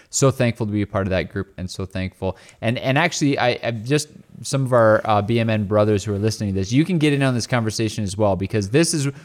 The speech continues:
we came into the studio arguing already because Chris is wrong about something and he hasn't admitted it yet. So your <laughs> question was, is Somersby a real beer? Now, l-, last time we talked to Sean, it was ninety-eight degrees down there. So I'm sure they're drinking lots of Somersby.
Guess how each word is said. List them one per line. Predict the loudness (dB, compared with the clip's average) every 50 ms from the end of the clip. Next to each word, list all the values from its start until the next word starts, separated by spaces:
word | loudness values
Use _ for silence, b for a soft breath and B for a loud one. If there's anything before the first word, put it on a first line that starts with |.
| B B
we | -2 -2
came | 0 0 0 0 0 -2
into | -2 -2 -2
the | -2 -2
studio | -2 -4 -4 -2 -2 0 2 2 2 2
arguing | 4 4 4 4 2 2 0 0 0 0 0
already | 0 2 2 4 2 2 2 0 -2 -6 b b b b b
because | -6 -2 0 0 0 0 0 -2
Chris | -2 0 0 0 0 -2
is | -4 -2
wrong | 0 0 2 2 2 2
about | 0 -2 -2 -4 -4
something | -6 -8 -8 -6 -4 -4 -2
and | -2 -2
he | -2
hasn't | -2 -2 -2 -2 -4 -4
admitted | -2 -2 -2 0 0 0 -2
it | -2 -2
yet. | -2 -2 -4 -4 -6 B B B B B
So | 0 2
your | 4 6 6 4
<laughs> | 4 0 0 -2
question | 0 0 0 0 0 2 2 2 4 4
was, | 4 4 4 4 2 0 -2 B B B B
is | 0 2 2
Somersby | 2 2 2 2 2 2 2 2 2 2 2 0 0 0 0 2 4 4 2 2 0 -2 -6 _ _ -4
a | -2 0
real | 2 2 2 4 2 2
beer? | 0 0 0 0 0 0 0
Now, | 0 2 2 4 2 2
l-, | 0
last | -4 -8 -10 -6 -2 0 0 0 0 -2
time | -4 -4
we | -4
talked | -2 -2 -2 -4
to | -4
Sean, | -6 -4 -2 -2 0
it | 0
was | -2 -2
ninety-eight | -2 -2 0 0 -2 -2 -4 -6 -4 -2 -2 -2 -2 -4
degrees | -8 -6 -2 0 0 0 0 0
down | -2 -2 -2
there. | -4 -4 -4
So | -4 -4
I'm | -2
sure | -2 0 0
they're | 2 0 0
drinking | 0 0 -2 -2 -2 -2 -2
lots | -2 -2 -2 -4
of | -6
Somersby. | -6 -4 -2 -2 -2 -2 -4 -6 -8 -8 -8